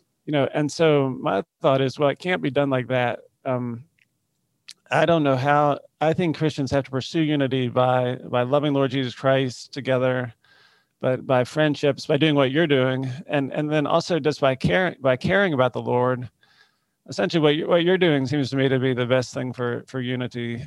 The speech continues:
Um, but then, but then, hey, you know, it's like if, if we disagree with other Christians, um, well, we gotta remember that, that Jesus came for char-,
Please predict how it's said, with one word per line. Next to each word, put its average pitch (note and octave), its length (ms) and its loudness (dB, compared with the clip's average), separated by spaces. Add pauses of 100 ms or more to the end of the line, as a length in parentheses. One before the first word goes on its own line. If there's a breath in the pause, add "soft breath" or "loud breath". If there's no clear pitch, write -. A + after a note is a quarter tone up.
Um, A#2 480 -8 (680)
but D3+ 120 0
then, D3 440 0 (520)
but D3 160 0
then, D3+ 200 -2
hey, C#3+ 560 0
you D3+ 100 -10
know, C3+ 240 0
it's - 340 -10 (160)
like C3+ 160 -2
if, C#3 340 -6 (320)
if C#3+ 180 0
we D#3 100 2
disagree D#3 420 0
with D3+ 140 4
other B2+ 160 2
Christians, B2 920 -8 (440)
um, A#2 560 -4 (720)
well, D3 600 2
we - 160 -8
gotta D#3 200 4
remember D3+ 240 2
that, C3 240 0
that C3 180 0 (260)
Jesus D#3 320 -2
came C#3+ 320 0
for B2+ 160 -6
char-, C#3+ 520 2